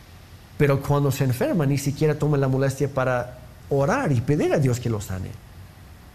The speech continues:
¿Me explico? O sea, eh, eh, esto se ve en el día a día. Se ve en, en nuestra manera de llevar a cabo nuestra vida cada día. Y es por eso que, no, no lo vamos a leer, pero Santiago habló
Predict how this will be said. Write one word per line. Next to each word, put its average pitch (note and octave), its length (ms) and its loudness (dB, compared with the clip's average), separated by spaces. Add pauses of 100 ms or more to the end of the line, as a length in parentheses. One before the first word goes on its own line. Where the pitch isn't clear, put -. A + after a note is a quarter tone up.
(220)
¿Me D3+ 100 2
explico? E3+ 440 2
O C#3 60 4
sea, C#3+ 140 2
eh, C3+ 80 -4 (240)
eh, G3 640 4
esto A3+ 320 2
se A3 180 -2
ve G#3+ 300 2
en F3 140 4
el E3+ 160 4
día E3+ 240 4
a E3 40 0
día. B2 300 2 (480)
Se - 240 2
ve F#3 340 4 (260)
en, E3+ 240 4
en F3+ 120 4
nuestra F#3 320 4
manera E3 380 4
de F3 120 2
llevar D3+ 300 4
a F#3 80 -2
cabo F3 300 0
nuestra D3 400 0
vida C3+ 400 0 (280)
cada C3 260 2
día. A2+ 280 2 (1700)
Y E3+ 160 6
es F3+ 100 2
por F3+ 180 0
eso G#3+ 220 -2
que, D#3 200 4
no, C#3+ 280 2
no D3 100 4
lo E3 80 4
vamos E3+ 200 4
a F3+ 60 2
leer, D#3+ 220 4
pero D3+ 160 4
Santiago F3 580 2
habló C#3 500 0